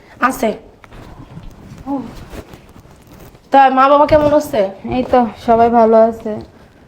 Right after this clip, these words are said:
Speaker 1: তোর আসতে কষ্ট হয় নাই তো?
Speaker 2: না, না, কোনো কষ্ট হয় নাই।
Speaker 1: এ, আ-, এ, এখন কিন্তু দুই মাস থাকবি তুই বলছিস কিন্তু আমারে।
Speaker 2: হ্যাঁ, দুই মাস থাকবো।
Speaker 1: দুই বোনে অনেক গল্প করবো, বুঝছস?
Speaker 2: হ্যাঁ, অনেকদিন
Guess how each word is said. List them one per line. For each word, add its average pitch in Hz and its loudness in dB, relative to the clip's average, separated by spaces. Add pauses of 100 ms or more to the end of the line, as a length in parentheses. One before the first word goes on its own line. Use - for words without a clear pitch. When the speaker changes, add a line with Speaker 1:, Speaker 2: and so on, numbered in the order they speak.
(160)
Speaker 1:
তোর 294 4
আসতে 302 2
কষ্ট 294 0
হয় 330 4
নাই 349 4
তো? 233 0
Speaker 2:
না, 269 2
না, 277 2 (580)
কোনো 208 -10
কষ্ট 214 -8
হয় 196 -8
নাই। 190 -12 (120)
Speaker 1:
এ, 262 2
আ-, 254 0
এ, - 4
এখন 269 2
কিন্তু 247 -2
দুই 302 4
মাস 285 2
থাকবি 254 -2
তুই 262 -4
বলছিস 247 0
কিন্তু 233 0
আমারে। 196 0 (220)
Speaker 2:
হ্যাঁ, 226 -2
দুই 220 -6
মাস 220 -6 (100)
থাকবো। 196 -8 (120)
Speaker 1:
দুই 226 -4
বোনে 226 -2
অনেক 220 0
গল্প 214 0
করবো, 208 -2
বুঝছস? 220 -4
Speaker 2:
হ্যাঁ, 233 2
অনেকদিন 220 -2